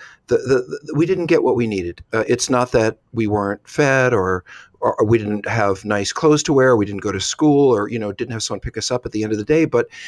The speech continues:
but our souls, our hearts, our, our emotional needs were not fed. And then I heard you say that someone came along, which unfortunately and very sadly is typical for people who are perpetrators, is someone came into your life who saw how needful you were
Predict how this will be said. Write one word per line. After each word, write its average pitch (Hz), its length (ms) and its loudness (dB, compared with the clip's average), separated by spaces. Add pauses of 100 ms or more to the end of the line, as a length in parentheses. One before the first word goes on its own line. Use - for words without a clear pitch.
(160)
but - 220 2
our 120 260 0
souls, 127 640 2
our 101 140 -2
hearts, 120 580 0
our, 101 180 -2 (120)
our 113 140 -4
emotional 127 420 -4
needs 104 220 -6
were 101 100 -8
not 98 200 -4
fed. 92 400 -8 (480)
And 127 180 0
then 262 200 4
I 269 120 4
heard 117 220 4
you 110 80 2
say - 200 4
that 113 160 4
someone 202 300 0
came 175 240 -2
along, 117 560 2 (300)
which 131 160 -4
unfortunately 135 580 2
and 110 260 -4
very 120 180 2
sadly 123 400 0
is 101 120 -2
typical - 420 -2
for - 160 -6
people 113 300 -2
who 110 140 -2
are 98 300 0 (440)
perpetrators, 120 840 -2 (540)
is 135 420 2 (220)
someone 220 280 2
came 185 160 2
into 160 120 -2
your 156 100 4
life 131 180 4
who 131 160 0
saw 165 340 2
how 151 120 -2
needful 135 500 -4
you 92 140 -4
were - 300 -10